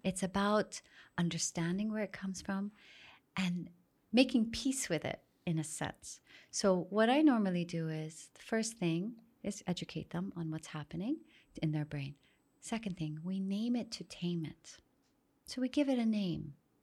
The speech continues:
so that we separate ourselves from it.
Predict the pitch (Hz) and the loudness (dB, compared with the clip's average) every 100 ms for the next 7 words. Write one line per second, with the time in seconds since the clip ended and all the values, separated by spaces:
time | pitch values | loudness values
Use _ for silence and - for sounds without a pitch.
0 | - - - - 220 226 233 226 226 302 | -18 -16 -14 -6 -2 0 0 -2 0 -2
1 | 302 226 180 170 170 - 170 160 - - | 0 0 0 -2 -4 -4 -8 -6 -8 -6
2 | 214 160 | -4 -4